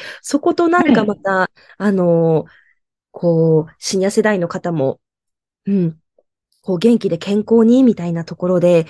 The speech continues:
Speaker 1: なんかすごく私は、こう、なんでしょう、あの、こう、若い人にもというか、若いからこそ今からでも
Speaker 2: うん。
Speaker 1: なんかし-、知る方が、あの、増えて、なんか取り組む人が増えたら、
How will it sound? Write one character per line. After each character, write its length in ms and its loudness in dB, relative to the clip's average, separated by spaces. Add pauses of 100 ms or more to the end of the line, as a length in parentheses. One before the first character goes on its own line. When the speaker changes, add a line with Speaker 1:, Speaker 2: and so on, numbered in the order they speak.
(140)
Speaker 1:
な 60 -4
ん 20 -6
か 80 -4
す 220 -2
ご 140 -4
く 240 2
私 340 0
は、 300 0 (340)
こ 320 -2
う、 560 -10
な 60 4
ん 20 4
で 80 0
し 100 -4
ょ 240 0
う、 400 -20
あ 120 -4
の、 800 0 (880)
こ 180 0
う、 40 0
若 300 2
い 80 4
人 180 2
に 100 6
も 120 0
と 120 0
い 80 0
う 80 -2
か、 300 -2 (200)
若 300 -2
い 60 -2
か 100 -4
ら 100 -4
こ 100 -8
そ 120 -2
今 260 0
か 120 -6
ら 80 0
で 180 -2
も 80 -4 (160)
Speaker 2:
う 40 -4
ん。 20 0
Speaker 1:
な 80 0
ん 120 -8
か 140 -2
し-、 240 -12 (320)
知 160 -4
る 140 0
方 480 0 (320)
が、 380 0 (320)
あ 140 -2
の、 400 0
増 200 0
え 80 4
て、 200 2
な 80 -2
ん 40 -6
か 80 -4
取 200 0
り 40 -10
組 160 -2
む 60 0
人 160 -4
が 80 -2
増 180 0
え 60 4
た 100 0
ら、 200 -2